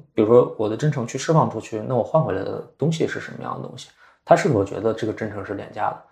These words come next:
在这个过程中，我会慢慢地把自己的，不管是所谓的人脉关系还是社会关系，包括家庭关系，我会重新梳理一次。梳理完之后，我就会大概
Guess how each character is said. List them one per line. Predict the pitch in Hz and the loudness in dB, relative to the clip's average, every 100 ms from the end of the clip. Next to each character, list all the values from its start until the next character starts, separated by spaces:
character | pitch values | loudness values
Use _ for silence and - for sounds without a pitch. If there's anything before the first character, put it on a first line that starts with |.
| _ _ _ | _ _ _
在 | 156 165 | 4 6
这 | 165 | 6
个 | |
过 | 143 | 4
程 | 143 139 | 0 2
中， | 143 | 2
我 | 135 | 0
会 | - 127 | -2 -4
慢 | 135 131 | -4 -2
慢 | 135 139 | -2 0
地 | 123 101 - _ _ _ _ _ | -2 -4 -10 _ _ _ _ _
把 | 104 95 | 2 2
自 | - 117 | -2 -4
己 | - - | -4 -10
的， | - 95 101 - - - | -6 -4 -6 -10 -20 -4
不 | 147 | 2
管 | 110 101 | 2 2
是 | 98 | -2
所 | - | -2
谓 | 104 | 0
的 | |
人 | 107 101 | 0 -2
脉 | 107 | -2
关 | 110 104 | -2 -4
系 | 104 | -4
还 | 101 | -6
是 | |
社 | 98 104 | -4 -4
会 | 101 | -4
关 | 98 110 | -4 -10
系， | - 113 117 | -8 -10 2
包 | 120 | 2
括 | 123 107 | 4 2
家 | 104 - | 2 -6
庭 | 107 101 | -8 -10
关 | 107 - | -14 -14
系， | - _ _ _ _ | -18 _ _ _ _
我 | 110 | -2
会 | |
重 | - | 2
新 | 135 | 2
梳 | 143 185 | 2 -2
理 | 151 | -2
一 | |
次。 | - - - _ _ _ _ | -6 -14 -20 _ _ _ _
梳 | - | 6
理 | 147 | 6
完 | 107 120 | 6 2
之 | 139 | -2
后， | 160 123 | 2 2
我 | 104 104 | 2 -4
就 | 127 | -4
会 | 123 | -2
大 | 131 | 0
概 | 123 113 - | 2 2 0